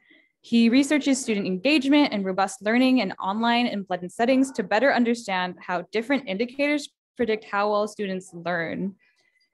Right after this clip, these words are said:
As part of his extensive work in academia, he's helped develop predictive analytics models that have benefited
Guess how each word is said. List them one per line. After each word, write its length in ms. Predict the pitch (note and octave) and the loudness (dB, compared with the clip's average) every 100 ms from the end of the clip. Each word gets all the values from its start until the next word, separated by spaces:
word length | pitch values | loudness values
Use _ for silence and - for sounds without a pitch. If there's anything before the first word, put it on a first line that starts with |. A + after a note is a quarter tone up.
| - | -2
As 140 | A3+ | -2
part 160 | A#3 C#4+ | 2 0
of 100 | D#4 | 0
his 120 | C4+ | -4
extensive 600 | - - A3 B3 B3+ B3+ | -8 -4 2 2 2 0
work 280 | F3 F3+ A3 | 2 0 0
in 100 | G3+ | -2
academia, 760 | F#3+ F#3+ F3 E3+ F3+ F3+ F3+ - | -2 -4 -6 -4 0 0 -2 -8
he's 300 | - A3 A3 | -4 -2 -2
helped 260 | G#3 B3 | -2 -2
develop 380 | B3 A#3 G3+ G3+ | 0 0 0 0
predictive 440 | A3 G3 G#3+ B3+ A#3 | -4 -4 -2 -2 -2
analytics 600 | F#3+ F#3 F3 E3+ F#3+ - | -2 -2 -2 -4 -4 -2
models 460 | A#3 A#3 B3+ B3+ | -2 2 2 0
that 100 | G3+ | -2
have 180 | G3 F#3 | -4 -4
benefited 680 | F3+ F#3 G3+ A3+ A3+ A#3 | -4 -4 -4 -2 2 2